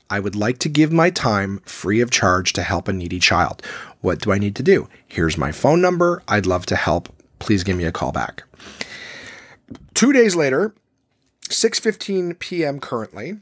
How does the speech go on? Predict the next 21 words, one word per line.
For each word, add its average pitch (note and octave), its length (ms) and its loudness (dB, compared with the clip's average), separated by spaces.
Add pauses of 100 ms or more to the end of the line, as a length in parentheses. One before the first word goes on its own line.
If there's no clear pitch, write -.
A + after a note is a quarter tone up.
(920)
I F3+ 120 6
have G3 100 2
heard G#3+ 200 4
nothing B3+ 640 2
back B2 240 0
from G2 240 -6
them. D2 240 -12
Not E2+ 160 -8
a D#2 60 -14
call, G3+ 400 4
not D3 140 0
a A2 40 -6
message, D3 640 -2 (260)
nothing. F3 640 2 (1080)
And B2 500 0
that's D3 320 0
why G3 480 4 (160)
charities C3 720 4
don't F#2+ 300 -6
work. - 360 -14 (640)
Um, F2 560 -8